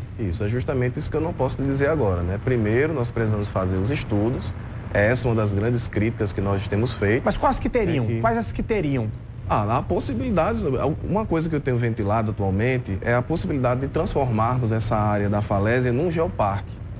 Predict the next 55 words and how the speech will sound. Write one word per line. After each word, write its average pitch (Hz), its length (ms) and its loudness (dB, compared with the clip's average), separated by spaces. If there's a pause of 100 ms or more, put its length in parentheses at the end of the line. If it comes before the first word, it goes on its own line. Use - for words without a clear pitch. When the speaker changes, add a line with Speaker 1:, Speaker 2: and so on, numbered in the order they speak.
Speaker 1:
ou 113 120 2
num 127 120 2
geossítio, 123 640 0
melhor 101 200 0
dizendo, 95 360 0
ou 117 120 2
num 127 180 2
geomorfossítio. 123 1000 0
É 117 40 2
uma 127 80 0
palavra 123 360 2
um 120 80 2
pouco 117 300 0
Speaker 2:
O - 40 -2
que 254 80 2
mudaria 208 460 2
na 139 120 2
prática? 107 440 -2 (240)
Speaker 1:
É. - 40 -2
O 156 40 -2
que - 100 -4
mudaria 208 360 2
na 202 120 -2
prática 202 340 0
é - 20 -4
que 190 80 -6
nós 196 180 -2
teríamos 147 420 0
uma 139 160 2
área 107 440 2 (380)
com 123 60 2
uma 120 120 4
drenagem 113 420 2
natural. 117 540 0 (160)
Esse 104 160 0
é 113 40 2
o 104 40 2
grande 107 220 2
problema, 104 400 0
que 117 100 2
a 110 40 2
drenagem 107 500 2
do 104 100 2
topo 120 320 0
da 110 120 2
falésia 95 520 0 (500)
hoje 107 260 4
está 107 200 2
completamente 127 680 0
artificializada. 113 880 0
Isso 120 180 0
tem 120 120 0
acelerado 113 580 2
sobremaneira 123 760 0
a, 98 300 -2